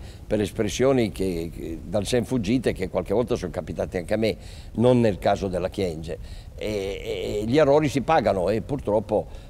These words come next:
eh, anche, eh, questo caso lo dimostra. E, tuttavia, eh, bisogna, c'è un esimente perché il, questa nomina fu da parte del, di quel governo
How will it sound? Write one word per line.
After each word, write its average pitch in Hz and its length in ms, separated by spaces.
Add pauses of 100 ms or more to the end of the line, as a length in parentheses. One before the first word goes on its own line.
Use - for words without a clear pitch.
eh, 87 680
anche, 110 360 (160)
eh, - 600
questo 101 280
caso 107 260
lo 104 120
dimostra. 98 540 (300)
E, 101 800
tuttavia, 135 960
eh, 95 320
bisogna, 101 560
c'è 110 160
un 101 160
esimente 101 640 (280)
perché 98 320
il, 90 1000
questa 110 300
nomina 110 520 (300)
fu 120 220
da 98 160
parte 98 420
del, 87 520
di 85 120
quel 95 180
governo 101 540